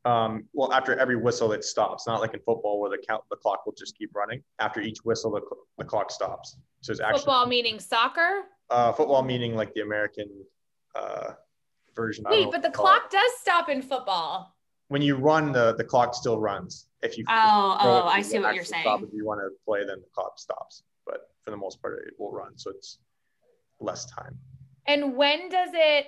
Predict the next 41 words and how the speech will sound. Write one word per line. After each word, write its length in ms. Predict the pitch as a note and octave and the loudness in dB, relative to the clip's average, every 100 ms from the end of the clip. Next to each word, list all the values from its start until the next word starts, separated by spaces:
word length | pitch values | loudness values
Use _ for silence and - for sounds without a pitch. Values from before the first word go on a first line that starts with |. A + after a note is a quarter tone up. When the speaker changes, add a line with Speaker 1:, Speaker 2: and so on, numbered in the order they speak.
| - | -6
Speaker 2:
when 240 | A3 C4 C#4 | -2 0 2
does 160 | D4+ | 2
it 180 | C#4 - | 0 -2
stop? 500 | - B3 G#3 D#3+ - _ _ _ _ _ _ _ _ - | 0 0 0 -4 -14 _ _ _ _ _ _ _ _ -2
Speaker 1:
It 200 | C#3 C#3 | -2 0
counts 260 | D3+ D3 | -2 2
actual 340 | C#3+ C3 B2+ A2+ | 2 2 -2 -2
da-, 200 | A2+ A2+ | 0 0
it 140 | A2+ A#2 | 0 0
counts 220 | C3 - | -2 -2
down 280 | A#2+ A#2 A2 | -2 0 -2
from 100 | A#2 | -6
twenty 260 | - A2+ G#2 | -6 -6 -4
minutes 420 | F#2+ F2+ - - | -8 -10 -20 -20
each 140 | - - - | -20 -18 -12
period. 240 | F#2 - _ | -12 -12 _
Speaker 2:
Each 260 | B3 A#3 - | -10 -10 -10
period. 480 | A3+ F3 E3 - - _ _ - | -10 -8 -10 -12 -16 _ _ -12
Speaker 1:
Yeah. 100 | F#2+ A#3 | -6 -2
Speaker 2:
And 100 | A#3 | -2
it 200 | G#3+ G3+ | -2 0
doesn't 400 | A3+ A#3 D4 C#4+ | 0 0 -4 -6
st-, 160 | D#4 | -4
I'm 100 | A3+ | -4
sorry, 320 | G#3 F#3 E3 E3 | -2 -4 -4 -4
I'm 200 | G3+ F#3+ | -6 -6
still 280 | - G#3+ | -4 -2
not 240 | G#3 G3+ G3 | 0 -2 -2
comprehending 640 | A3 F#3+ G3 G3 F#3+ F#3 | -6 -4 -4 -4 -6 -6
the 100 | F#3 | -6
timing, 460 | F3+ F#3 F3+ F3 F3+ | -4 -4 -4 -8 -6
the 100 | F3+ | -6
stopping 460 | - F#3 F3+ F#3 | -2 -4 -2 -6
of 80 | F3 | -6
the 80 | F#3 | -10
timing. 360 | F3+ F3+ E3 E3 | -8 -6 -6 -10
Christine, 400 | F#3+ G3+ A#3 G#3 | -12 -10 -10 -8
do 80 | G#3 | -8
you 100 | G#3+ | -2
get 160 | G#3+ B3 | 0 2
it? 260 | E4 - | 2 0